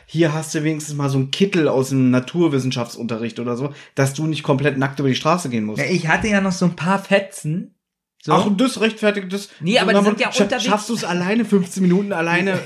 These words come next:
Speaker 2: <laughs>
Speaker 1: durch Neukölln
Speaker 2: Die
Speaker 1: zu
Speaker 2: sind ja,
Speaker 1: laufen, Benjamin?
Speaker 2: die sind ja auch noch
Speaker 1: Ja?
Speaker 2: abgefallen.
Speaker 1: Ja.
Speaker 2: Also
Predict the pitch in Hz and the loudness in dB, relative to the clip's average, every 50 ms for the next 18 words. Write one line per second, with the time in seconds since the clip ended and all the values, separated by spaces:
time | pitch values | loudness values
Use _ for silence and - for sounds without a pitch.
0 | - 185 139 - 202 175 185 170 - - 190 175 151 170 190 202 202 185 202 185 | -6 -10 -10 -8 -4 -2 -2 0 2 2 2 2 4 4 4 4 4 2 2 2
1 | 165 156 151 143 151 151 156 151 147 147 151 165 185 165 - 139 - 196 180 196 | 2 2 2 2 0 0 2 2 2 2 2 0 0 0 0 -2 -4 -4 -4 -4
2 | 170 208 185 165 180 - - 185 202 - - 190 - - - - - 160 147 139 | -4 -4 -4 -2 -2 -2 -2 -4 -4 -2 -4 -4 -2 -2 -4 -4 -4 -6 -6 -6
3 | 123 - _ _ - 175 170 214 233 240 202 175 170 180 180 | -8 -10 _ _ -6 -4 -2 0 0 2 2 2 2 2 0